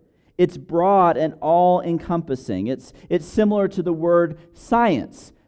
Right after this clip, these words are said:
The word science can be applied to a lot of different disciplines. It's very broad. Science is just this generic concept that includes any kind of discovery and experimentation and exploration. It's a,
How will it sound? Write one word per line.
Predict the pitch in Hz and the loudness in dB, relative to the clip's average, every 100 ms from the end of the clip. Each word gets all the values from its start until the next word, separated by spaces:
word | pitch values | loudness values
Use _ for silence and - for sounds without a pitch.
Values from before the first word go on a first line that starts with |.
| _ _ | _ _
The | 156 | -4
word | 151 170 147 | 0 0 -2
science | - 208 196 170 151 - | -4 -2 0 -2 -6 -8
can | 160 | -4
be | 160 | -2
applied | 151 165 160 160 156 | -4 -4 -2 -2 -2
to | 143 | -6
a | |
lot | 143 139 165 185 196 | -4 -2 0 2 2
of | 156 147 | -2 -4
different | 156 160 135 | -6 -4 -6
disciplines. | 160 151 143 95 90 | -8 -8 -8 -8 -8
It's | 131 | -10
very | 143 175 170 | -4 -2 -2
broad. | 143 151 151 151 110 101 | -2 -2 0 2 0 -2
Science | - 175 175 170 | -4 -2 -2 -4
is | 156 | -6
just | 160 156 - - - | -6 -10 -10 -20 -2
this | 165 165 | -2 -2
generic | - 165 160 165 180 196 190 - | -8 -6 -4 0 2 2 0 -10
concept | - 208 196 202 - 139 139 139 - - - | -8 -2 0 -2 -2 0 0 -2 -12 -8 0
that | 165 | 0
includes | 165 - 175 165 - | 0 0 2 2 0
any | 185 202 | -4 -4
kind | - 185 170 | -4 -4 -4
of | 139 | -6
discovery | 147 - - 180 170 185 170 | -10 -12 -4 -4 -2 -2 -2
and | 143 | -4
experimentation | 135 - 165 170 156 139 - 170 165 165 | -8 -10 -8 -4 -4 -4 -2 -2 -2 -4
and | 147 - | -6 -6
exploration. | 143 - 151 156 165 180 175 120 | -8 -8 -6 -2 -2 -2 -4 -8
It's | |
a, | 117 | -8